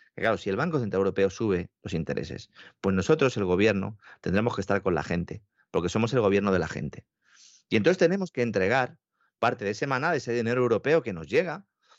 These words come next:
de Europa, del Next Generation E U, no ya en proyectos de digitalización o sostenibles, sino que ahora mismo la prioridad son las familias. Este es el mensaje que nos vamos a encontrar hasta en la sopa. Todo ya con la mirada puesta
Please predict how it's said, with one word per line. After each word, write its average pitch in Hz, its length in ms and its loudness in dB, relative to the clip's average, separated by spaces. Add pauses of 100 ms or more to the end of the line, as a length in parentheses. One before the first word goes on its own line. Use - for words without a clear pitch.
(180)
de 71 360 -8
Europa, 127 520 2
del 90 200 -6
Next 101 140 -4
Generation 104 420 -4
E 127 40 0
U, 147 240 -4
no 190 200 4
ya 185 140 2
en 160 100 -2
proyectos 120 400 0
de 104 80 2
digitalización 101 760 2
o 107 60 -2
sostenibles, 117 680 -4 (280)
sino 104 240 -2
que 92 80 -2
ahora 117 220 0
mismo 113 240 -2
la 110 100 0
prioridad 85 300 -4
son 101 120 -6
las 92 120 -4
familias. - 540 -6 (200)
Este 120 160 0
es 165 80 4
el 139 60 4
mensaje 135 500 2 (240)
que 95 140 -2
nos 90 120 -2
vamos 123 220 2
a - 20 0
encontrar 110 460 0
hasta 98 340 -6
en 87 120 -4
la 90 100 -4
sopa. - 420 -6 (1500)
Todo 131 220 6
ya 123 140 4
con 110 160 -2
la 90 80 -2
mirada 95 300 0
puesta 101 420 -4